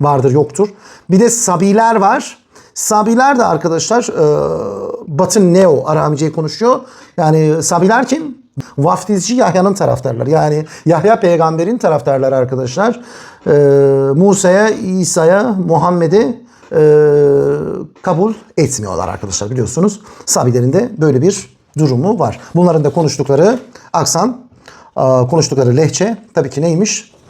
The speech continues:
E, Batı Neo Aramice konuşuyorlar. Peki en büyük kitapları da kim? Sabilerin en büyük kitabı ne? Ginza Rabba diye bir kitap var.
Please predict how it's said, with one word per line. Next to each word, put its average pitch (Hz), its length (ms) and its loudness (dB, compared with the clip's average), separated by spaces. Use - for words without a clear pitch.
E, 139 60 -2
Batı 160 300 0
Neo 170 340 2
Aramice 117 380 -6
konuşuyorlar. 98 600 -6
Peki 202 400 -2
en 240 180 4
büyük 240 180 2
kitapları 214 420 0
da 185 100 2
kim? 226 380 -4
Sabilerin 175 400 -2
en 190 80 0
büyük 185 140 -4
kitabı 190 240 0
ne? 220 240 0
Ginza 165 360 2
Rabba 147 320 0
diye 131 160 -2
bir 127 80 -6
kitap 165 280 -2
var. 214 220 0